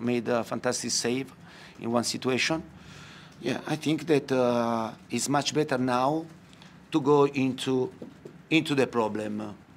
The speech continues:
okay? Because the problem, uh, is, uh, that, uh,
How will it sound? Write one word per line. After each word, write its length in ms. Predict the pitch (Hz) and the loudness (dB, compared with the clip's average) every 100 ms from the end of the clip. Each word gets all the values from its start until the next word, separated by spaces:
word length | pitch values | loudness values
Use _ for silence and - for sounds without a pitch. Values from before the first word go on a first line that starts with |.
| - 117 | -20 -4
okay? 320 | 139 139 113 - - - - - - - | -2 0 -4 -14 -20 -20 -20 -20 -20 -16
Because 300 | - - 147 | -6 2 4
the 100 | 131 | 4
problem, 520 | 165 196 196 156 147 139 | 2 4 4 4 2 2
uh, 200 | 131 127 - - | 2 0 -6 -2
is, 260 | 135 113 | -2 0
uh, 120 | 131 | -2
that, 300 | 127 131 127 | 0 0 0
uh, 440 | 127 123 120 120 | 0 2 2 2